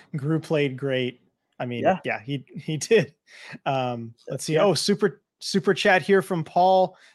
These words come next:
Speaker 1: Thank you so much, Paul. I don't see a
Speaker 2: Thank you,
Speaker 1: message
Speaker 2: thank
Speaker 1: with
Speaker 2: you.
Speaker 1: it, uh,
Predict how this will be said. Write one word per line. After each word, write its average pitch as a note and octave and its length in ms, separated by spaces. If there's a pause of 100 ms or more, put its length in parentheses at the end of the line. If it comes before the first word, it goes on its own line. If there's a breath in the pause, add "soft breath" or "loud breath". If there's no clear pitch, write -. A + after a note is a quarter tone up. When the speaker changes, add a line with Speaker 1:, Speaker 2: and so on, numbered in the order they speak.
(140 soft breath)
Speaker 1:
Thank F3+ 260
you F#3 80
so F3+ 260
much, F3 300
Paul. E3 300
I D#3+ 120
don't E3+ 300
see - 160
a E3+ 40
Speaker 2:
Thank - 20
you, D#3+ 40
Speaker 1:
message E3 320
Speaker 2:
thank C#3+ 80
Speaker 1:
with D#3+ 140
Speaker 2:
you. F3 60
Speaker 1:
it, - 140
uh, C#3+ 340